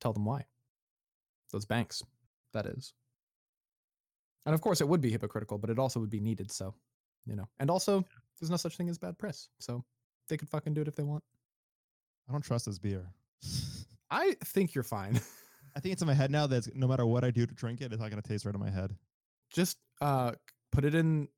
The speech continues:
Speaker 1: your fridge for, like, five minutes and then forget about it and then drink a different beer while you're doing that and then come back to it later.
Speaker 2: I'll take another sip of this beer. We'll find out. Hmm.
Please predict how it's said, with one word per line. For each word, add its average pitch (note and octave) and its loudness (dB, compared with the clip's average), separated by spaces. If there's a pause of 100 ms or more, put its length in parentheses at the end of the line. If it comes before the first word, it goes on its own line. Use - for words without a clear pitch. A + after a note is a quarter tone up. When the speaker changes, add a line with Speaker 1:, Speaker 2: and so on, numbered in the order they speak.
Speaker 1:
your B2 -4
fridge A#2 -4
for, B2 -2
like, A#2 -2
five B2 0
minutes B2+ -2
and G#2 -4
then A2 -4
forget G#2+ -2
about A2+ 2
it B2+ 2
and G#2+ -2
then G#2+ 0
drink G#2+ -4
a - -4
different A2+ -4
beer B2 2
while A2 2
you're G#2 0
doing G#2+ 0
that A2+ 0
and G#2+ -4
then G2 -2
come G2+ -4
back - -6
to - -8
it - -6
later. - -6 (640)
Speaker 2:
I'll A2+ -10
take A#2 2
another G2 0
sip F#2+ -6
of F2+ -8
this F2+ -8
beer. F#2 -12
We'll F#2+ -10
find F2+ -12
out. F2+ -10 (4000)
Hmm. C#3 2